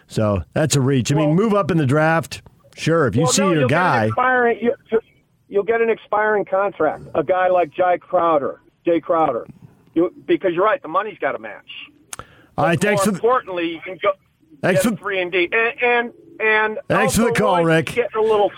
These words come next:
Speaker 2: slow.
Speaker 1: All right. Rick wants more, uh,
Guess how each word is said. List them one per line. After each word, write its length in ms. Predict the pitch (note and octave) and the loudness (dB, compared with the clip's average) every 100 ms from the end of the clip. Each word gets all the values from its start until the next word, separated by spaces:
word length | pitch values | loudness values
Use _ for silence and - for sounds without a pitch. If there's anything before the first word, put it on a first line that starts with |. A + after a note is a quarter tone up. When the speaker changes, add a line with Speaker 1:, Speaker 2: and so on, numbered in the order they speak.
| - | -2
Speaker 2:
slow. 220 | D3 A#2 - - _ - | -2 -2 -6 -20 _ -2
Speaker 1:
All 120 | C#3 | 0
right. 340 | C#3+ C3 A2+ A#2+ - - - - - - | 2 2 2 -2 -8 -10 -10 -18 -20 -6
Rick 260 | D3+ G3+ F3 | 0 2 2
wants 280 | G3+ F#3 C3+ | 2 2 2
more, 360 | F3 F3+ F3+ | 2 4 4
uh, 300 | D#3+ D3+ C3 | 4 4 2